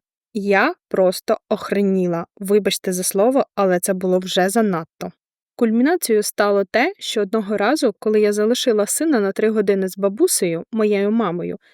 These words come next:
щоб сходити до лікаря, Іра просто не повернула його. Приїхала, забрала і сказала мамі, що я згідна, і все вже вирішено. Я викликала поліцію. Після довгих розмов і погроз викрадення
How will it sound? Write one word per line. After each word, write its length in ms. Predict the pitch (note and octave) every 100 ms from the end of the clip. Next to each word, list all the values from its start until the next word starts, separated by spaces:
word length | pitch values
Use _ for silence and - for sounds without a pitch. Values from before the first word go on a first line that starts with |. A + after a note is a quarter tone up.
| _
щоб 240 | - C4+
сходити 440 | - - B3+ G#3+ G3
до 140 | G#3
лікаря, 380 | A#3+ F4+ G#3+ F#3+ - _ _
Іра 280 | - D#4 E4
просто 840 | A#3 A#3+ D4 - - B3 A#3 G3+ D#3+
не 160 | A#3 D4+
повернула 520 | G4+ G#4 G#4 C4 F3
його. 300 | F3 E3+ F#3+ _ _
Приїхала, 640 | C#4 B3 G#3+ C4 C#4+ A#3 -
забрала 540 | G#3 G#3+ F#3 A#3 D#4 -
і 60 | -
сказала 400 | - A3 A3+ G#3
мамі, 280 | C4+ F4+
що 180 | A3+ -
я 200 | B3+ B3 -
згідна, 760 | A#3 A3 G3+ C#4+ C4+ F#3 E3 - _ _ -
і 80 |
все 300 | A#3+ - A4+
вже 220 | F#4+ C4 F4
вирішено. 680 | G#3+ G3 F#3+ - F#3+ F#3 F#3+ _ _
Я 180 | A#3+ A#3+
викликала 540 | A3 B3+ B3+ A#3+ A#3+ A#3
поліцію. 680 | B3+ A3+ F#3 - G3 G3 A3+
Після 260 | - C#4+ C4
довгих 400 | A3 B3 A3 G#3+
розмов 440 | G#3 G#3 A3 C4+ -
і 100 | A#3+
погроз 440 | - G3+ A3 G#3
викрадення 640 | G3 C4 B3 G3+ G3+ G3